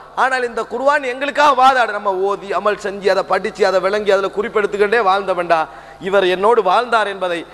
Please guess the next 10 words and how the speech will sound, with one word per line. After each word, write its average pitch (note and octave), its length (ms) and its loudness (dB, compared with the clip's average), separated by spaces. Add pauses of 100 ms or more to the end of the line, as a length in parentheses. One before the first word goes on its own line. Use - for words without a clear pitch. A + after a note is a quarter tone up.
(140)
ஆதாரமாக, F#3 760 2
அடையாளமாக A3+ 640 2
சொல்வதற்கு G#3 640 -2 (380)
குர்ஆன் F#3+ 320 2
வரும். C#3+ 320 -4 (260)
குர்ஆன் A3+ 360 6 (300)
மறுமையில் G3+ 420 2
வரும். D3+ 280 -2 (100)
சொல்லிவிட்டு A#3+ 460 2
சொல்கிறார்கள், G3+ 520 0